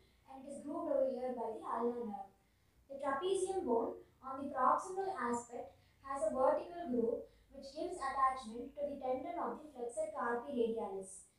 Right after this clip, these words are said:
So this is the trapezium on its, uh, proximal aspect, that means towards the center. So the proximal aspect, it has a groove for the tendon of the flexor carpi radialis, and this groove is limited by the crest of the trapezium, and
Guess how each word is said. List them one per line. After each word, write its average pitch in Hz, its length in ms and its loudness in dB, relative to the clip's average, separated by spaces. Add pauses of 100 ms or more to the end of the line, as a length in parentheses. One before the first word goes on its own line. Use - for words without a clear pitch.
(340)
So 294 80 -6
this 302 160 -6
is 330 160 -6
the 311 160 -6
trapezium 269 720 -6
on 277 240 2
its, - 80 -12
uh, 247 240 2
proximal 262 560 4
aspect, 240 480 0
that 240 160 -4
means 285 240 -10
towards 294 480 -2
the 254 160 -18 (240)
center. 247 400 -6
So 240 160 -8
the 247 80 -10
proximal 349 480 -2
aspect, - 640 -2 (240)
it - 80 -20
has 285 240 0
a 240 160 -6
groove - 320 -2 (260)
for - 240 0
the - 80 -6
tendon 262 320 -2
of 320 160 -6
the - 80 -8
flexor 294 400 -2
carpi 254 320 -2
radialis, 240 720 4 (240)
and - 320 -4
this - 160 -12
groove 370 320 -8
is - 80 -12
limited 269 480 -2
by - 240 0
the - 240 -4 (160)
crest 285 400 2
of - 80 -2
the - 80 -4
trapezium, 233 640 -4 (400)
and - 320 -6